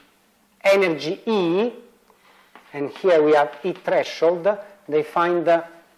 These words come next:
that the number, the fraction of, of negative eigenvalues goes to zero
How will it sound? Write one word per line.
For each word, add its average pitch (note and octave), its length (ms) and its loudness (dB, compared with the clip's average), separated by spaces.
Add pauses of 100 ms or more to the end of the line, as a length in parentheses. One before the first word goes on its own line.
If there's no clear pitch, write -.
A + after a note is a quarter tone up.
that C#3 240 -2
the D3 80 2
number, A3 500 2
the D#3 80 0
fraction G3 540 0
of, D#3 200 0 (840)
of C3+ 120 -4
negative F3 440 2
eigenvalues D3+ 840 2 (380)
goes F3 220 0
to D#3+ 200 -6
zero G3 380 2